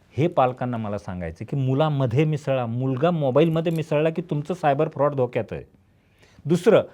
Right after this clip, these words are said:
आजोबा घरी, आईवडील कामाला जातात, लहान मुलगा घरी असतो, आजोबा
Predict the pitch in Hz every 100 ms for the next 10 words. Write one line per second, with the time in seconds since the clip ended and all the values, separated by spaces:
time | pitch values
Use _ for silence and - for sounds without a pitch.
0 | - - 123 170 208 180 127 120 135 175
1 | 101 107 131 151 170 202 185 - 131 156
2 | 151 123 - 123 - _ _ _ _ 117
3 | 127 165 160 143 156 156 110 151 147 -
4 | 143 110 123 151